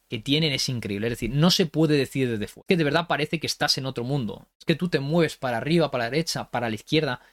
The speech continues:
Y es que estás viendo cosas. En la realidad mixta puedes incluso coger cosas. Entonces, volvemos a lo mismo. Vamos a ver cuánto potencial tiene el metaverso. El metaverso, estamos hoy en día en los cuarenta y siete billones de dólares.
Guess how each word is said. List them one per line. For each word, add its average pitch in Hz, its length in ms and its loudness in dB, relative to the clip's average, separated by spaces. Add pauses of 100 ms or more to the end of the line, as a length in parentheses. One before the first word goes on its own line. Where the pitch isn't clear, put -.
(260)
Y 139 60 -8
es - 40 -6
que - 80 0
estás 170 180 2
viendo 156 220 -2
cosas. - 460 -8
En 135 100 -2
la 131 80 2
realidad 131 220 0
mixta 202 280 -2
puedes 156 160 -2
incluso 147 300 -2
coger 123 320 -4
cosas. - 300 -10 (200)
Entonces, 123 200 0
volvemos 143 360 2
a 160 60 2
lo 156 80 6
mismo. 285 460 2 (180)
Vamos 180 240 0
a 185 40 4
ver 185 120 4
cuánto 175 260 4
potencial 165 400 2
tiene 185 200 6
el 160 100 4
metaverso. 113 680 -2
El 131 140 -2
metaverso, 190 680 0
estamos 185 340 -2
hoy 170 120 4
en 160 160 2
día 214 400 4
en 147 120 -2
los 147 140 0
cuarenta 135 400 0
y 131 80 0
siete 190 500 2 (200)
billones 147 800 2
de 123 180 0
dólares. 113 540 -4